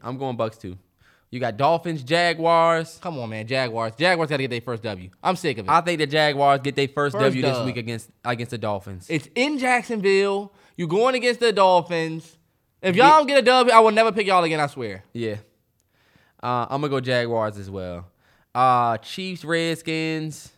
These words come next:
Speaker 1: Or Chiefs, Washington football team. Sorry.
Speaker 2: The nigga just chooses disrespect, I guess. <laughs> Honestly, if I'm being, if I am being a football fan,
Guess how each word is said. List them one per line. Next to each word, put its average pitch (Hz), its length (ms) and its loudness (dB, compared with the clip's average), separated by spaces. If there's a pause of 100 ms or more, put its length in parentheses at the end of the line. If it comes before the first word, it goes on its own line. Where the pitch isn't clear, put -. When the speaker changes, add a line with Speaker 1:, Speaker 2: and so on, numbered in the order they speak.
(200)
Speaker 1:
Or 151 120 2
Chiefs, 220 340 -4
Washington 170 460 2
football 160 320 0
team. 151 320 -8
Sorry. 147 360 -2 (1120)
Speaker 2:
The 120 100 -10
nigga 110 260 -6
just 107 200 -10
chooses 131 340 0
disrespect, 127 680 -4
I 110 120 -6
guess. 104 260 -8 (580)
<laughs> - 600 -18
Honestly, 196 640 0 (1000)
if 147 140 -4
I'm 165 120 -2
being, 160 280 0 (220)
if 143 160 0
I 151 140 2
am 160 160 -2
being 147 220 -2
a 127 340 -4 (260)
football 120 460 -4
fan, 95 480 -16